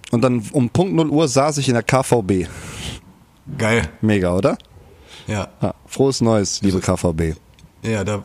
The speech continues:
Speaker 2: ja.
Speaker 1: Demnach, also
Speaker 2: Silvest-
Speaker 1: unspektakulär,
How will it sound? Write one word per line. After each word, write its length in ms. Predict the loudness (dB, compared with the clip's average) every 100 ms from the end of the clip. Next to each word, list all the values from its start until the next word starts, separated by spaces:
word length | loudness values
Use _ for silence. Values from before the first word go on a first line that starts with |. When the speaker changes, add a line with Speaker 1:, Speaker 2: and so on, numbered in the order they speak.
| -4
Speaker 2:
ja. 240 | -4 -4 -10 -20 _ _ _ _ _ _ _ _ -2
Speaker 1:
Demnach, 500 | 0 2 2 0 0
also 200 | 0 2
Speaker 2:
Silvest- 260 | 2 0 -10 -20 -12 -2
Speaker 1:
unspektakulär, 960 | 0 0 -2 0 -2 0 -2 0 -4